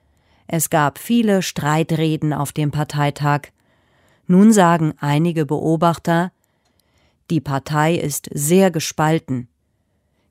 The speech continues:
Die A F D hatte sich eigentlich getroffen, um ein Rentenkonzept zu beschließen.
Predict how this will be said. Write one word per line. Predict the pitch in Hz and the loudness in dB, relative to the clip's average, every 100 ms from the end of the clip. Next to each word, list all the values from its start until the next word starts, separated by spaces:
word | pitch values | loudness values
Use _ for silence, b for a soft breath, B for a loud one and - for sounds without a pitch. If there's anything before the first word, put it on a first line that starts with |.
| - | -4
Die | 196 185 | 0 2
A | 190 196 | 2 0
F | 190 | 0
D | - 220 262 | -2 0 0
hatte | 220 208 180 | -2 -2 -4
sich | 160 - - | -4 -6 -2
eigentlich | 156 214 262 196 170 | 0 0 0 -2 -4
getroffen, | 151 - 147 147 - 202 | -6 -6 -2 -2 0 -2
um | 226 175 180 | 0 -2 0
ein | 160 165 | 0 0
Rentenkonzept | 156 180 220 170 147 147 139 135 143 123 - | 0 2 0 -2 -4 0 -2 -2 -4 -4 -6
zu | 151 139 | -6 -2
beschließen. | 139 - 151 127 - 127 | -4 -2 -2 -2 -2 -4